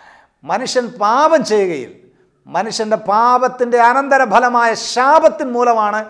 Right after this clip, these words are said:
വേദപുസ്തകം, "നിന്റെ നിമിത്തം ഭൂമി ശപിക്കപ്പെട്ടിരിക്കും, അതിൽ നിന്ന് മുള്ളും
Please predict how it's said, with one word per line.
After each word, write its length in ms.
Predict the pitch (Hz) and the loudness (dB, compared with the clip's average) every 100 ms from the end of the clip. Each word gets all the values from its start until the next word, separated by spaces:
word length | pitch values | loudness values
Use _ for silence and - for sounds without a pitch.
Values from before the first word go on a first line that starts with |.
| - - | -18 -8
വേദപുസ്തകം, 340 | 202 214 196 208 | -4 -4 -6 -8
"നിന്റെ 340 | 233 262 277 | -8 -2 -2
നിമിത്തം 680 | 233 240 269 269 - 285 294 - - _ | 0 -2 -4 -4 2 2 0 -14 -20 _
ഭൂമി 640 | 135 285 359 330 180 123 - _ _ | -2 0 2 0 -4 -10 -20 _ _
ശപിക്കപ്പെട്ടിരിക്കും, 1080 | - - 254 359 320 330 285 240 208 160 120 - - - | -14 -2 0 0 0 0 0 -2 -6 -8 -12 -20 -16 2
അതിൽ 320 | 233 269 262 | 2 2 -2
നിന്ന് 420 | 277 262 285 339 370 - - _ _ | -4 0 2 2 0 -10 -20 _ _
മുള്ളും 760 | 196 202 214 226 240 277 339 | -10 -4 -2 2 2 0 -4